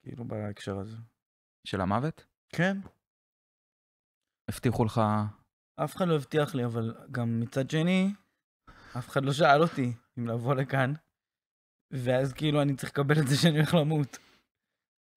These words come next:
Speaker 2: אתה בחרת להיות כאן.
Speaker 1: איך? איך בחרתי?
Speaker 2: אתה
Speaker 1: מתי?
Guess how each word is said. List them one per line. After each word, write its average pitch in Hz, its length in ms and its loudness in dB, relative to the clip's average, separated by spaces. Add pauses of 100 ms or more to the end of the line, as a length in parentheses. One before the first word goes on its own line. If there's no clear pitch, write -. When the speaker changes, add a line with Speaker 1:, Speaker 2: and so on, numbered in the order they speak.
Speaker 2:
אתה 104 480 0
בחרת 139 420 0
להיות 104 420 0
כאן. 98 260 -2 (540)
Speaker 1:
איך? 185 280 2 (340)
איך 175 180 -4
בחרתי? 175 420 -6 (400)
Speaker 2:
אתה 110 240 2
Speaker 1:
מתי? 156 80 4